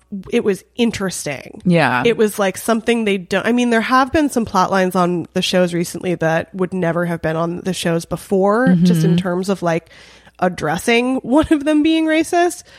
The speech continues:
Speaker 1: 'Cause Texas,
Speaker 2: Texas is one of the most racist places.
Speaker 1: Yeah.
Speaker 2: Yeah, like
Speaker 1: And so <laughs> this was, like, she didn't, she,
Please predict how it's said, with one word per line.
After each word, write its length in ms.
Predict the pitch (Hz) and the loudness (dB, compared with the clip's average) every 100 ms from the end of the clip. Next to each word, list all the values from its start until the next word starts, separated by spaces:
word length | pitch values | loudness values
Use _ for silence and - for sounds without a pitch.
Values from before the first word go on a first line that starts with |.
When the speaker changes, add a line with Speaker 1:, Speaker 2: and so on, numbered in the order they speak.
| - - | -20 -6
Speaker 1:
'Cause 160 | 349 | -6
Texas, 840 | - 370 - - 214 190 202 - - _ _ _ _ _ _ _ _ | -2 -2 -2 0 2 2 -2 -10 -16 _ _ _ _ _ _ _ _
Speaker 2:
Texas 420 | - 277 302 285 | -2 0 0 -2
is 260 | 254 220 175 | 0 0 -2
one 300 | 160 170 175 | 0 2 2
of 120 | 156 | 2
the 80 | 147 | 2
most 260 | 151 135 - | 2 0 -2
racist 420 | 131 - - - | -6 -6 -10 -8
places. 580 | - - - - 208 208 | -6 -6 -6 -6 -6 -4
Speaker 1:
Yeah. 360 | 233 226 202 | 0 2 4
Speaker 2:
Yeah, 280 | 175 113 180 | 4 2 2
like 180 | 180 160 | 0 2
Speaker 1:
And 140 | 262 240 | 2 -2
so 500 | - 254 247 233 220 | 0 2 2 2 -2
<laughs> 60 | |
this 320 | 208 254 277 | -2 -2 0
was, 220 | 330 285 - | 0 -2 2
like, 360 | 190 185 - | 2 2 -2
she 300 | - - 208 | -8 -6 -6
didn't, 480 | 185 240 233 220 - _ | -4 -4 -2 -4 -8 _
she, 480 | - - 262 233 220 | -4 -2 0 -2 -2